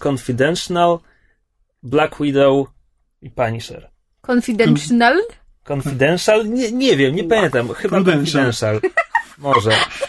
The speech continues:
Speaker 2: <laughs> Czarna wdowa Prudential.
Speaker 1: W każdym razie Aven-
Speaker 3: Shield, Shield się przeniosło z Triskeliona do <laughs> budynku Prudentiala.
Speaker 1: W każdym razie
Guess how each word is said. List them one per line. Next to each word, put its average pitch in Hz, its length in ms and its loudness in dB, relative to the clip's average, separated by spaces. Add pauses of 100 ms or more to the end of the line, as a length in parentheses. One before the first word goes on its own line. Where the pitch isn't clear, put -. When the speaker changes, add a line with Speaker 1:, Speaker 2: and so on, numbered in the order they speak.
(140)
Speaker 2:
<laughs> - 480 -8
Czarna 262 340 0
wdowa 240 280 0
Prudential. 214 680 0 (120)
Speaker 1:
W - 180 -14
każdym 226 280 0
razie 190 420 2 (180)
Aven- 175 180 -2 (100)
Speaker 3:
Shield, 180 180 0 (120)
Shield 165 340 2
się 160 100 2
przeniosło 147 460 0
z - 60 -8
Triskeliona 143 680 0
do 139 140 0 (320)
<laughs> 170 320 0
budynku 143 400 0
Prudentiala. 139 720 0 (1160)
Speaker 1:
W - 60 -20
każdym 185 320 -2
razie 170 480 2